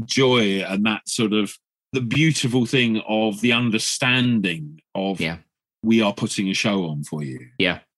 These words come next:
Speaker 1: You know, we are entering a, a, you know, we are performing characters. I mean, it was almost like watching a, a, you know, a really good play
Speaker 2: Yeah.
Speaker 1: or a film.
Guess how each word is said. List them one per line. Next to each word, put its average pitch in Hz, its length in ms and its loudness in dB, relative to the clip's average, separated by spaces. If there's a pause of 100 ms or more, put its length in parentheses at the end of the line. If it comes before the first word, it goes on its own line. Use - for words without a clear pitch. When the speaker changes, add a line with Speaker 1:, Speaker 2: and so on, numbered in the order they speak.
(260)
Speaker 1:
You 139 120 0
know, 123 60 4
we 127 200 4
are 120 120 2
entering 120 420 2
a, 113 180 2
a, 101 200 -4
you 160 100 2
know, 127 80 4
we 127 200 6
are 120 80 2
performing 131 540 2
characters. 104 720 -2
I 107 80 0
mean, 156 120 4
it - 20 4
was 185 80 4
almost 151 240 4
like 123 160 0
watching 117 320 0
a, 107 260 0
a, 107 80 -2
you 107 160 -2
know, 98 80 -2
a 98 80 0
really 110 340 4
good 95 220 0
play 82 500 -4 (280)
Speaker 2:
Yeah. 98 220 0
Speaker 1:
or 95 60 -2
a - 80 -12 (100)
film. 78 520 -4